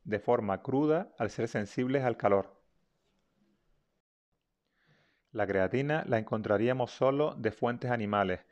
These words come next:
por lo que las personas veganas y vegetarianas se verían extra beneficiadas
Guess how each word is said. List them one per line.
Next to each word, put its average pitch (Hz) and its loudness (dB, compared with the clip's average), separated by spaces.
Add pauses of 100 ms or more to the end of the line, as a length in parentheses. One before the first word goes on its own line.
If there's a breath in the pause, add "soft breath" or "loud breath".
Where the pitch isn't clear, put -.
(240 soft breath)
por 110 0
lo 101 2
que 98 0
las 98 2
personas 104 0
veganas 104 0
y 107 -2
vegetarianas 104 -2 (240 soft breath)
se - -2
verían 117 0
extra 127 -2
beneficiadas 120 0